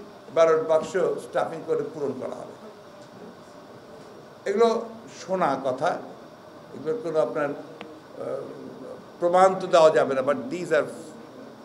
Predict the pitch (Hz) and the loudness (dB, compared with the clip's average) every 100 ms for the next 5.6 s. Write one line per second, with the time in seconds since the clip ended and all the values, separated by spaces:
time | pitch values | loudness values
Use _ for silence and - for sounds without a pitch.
0 | - 139 147 139 147 135 131 131 113 156 | -16 -8 -2 -2 -2 -6 -8 -10 -2 -2
1 | 147 170 - 123 - - - - - - | -2 -6 -6 -8 -8 -12 -12 -12 -16 -20
2 | - - - - - - - - 196 262 | -20 -20 -20 -18 -20 -20 -8 4 8 8
3 | 254 220 226 214 - - - - - - | 8 8 8 8 4 -2 -12 -14 -16 -16
4 | - - - - - 151 160 170 202 202 | -16 -18 -18 -18 -4 4 4 4 -2 6
5 | 208 208 165 165 170 180 | 8 10 8 2 0 0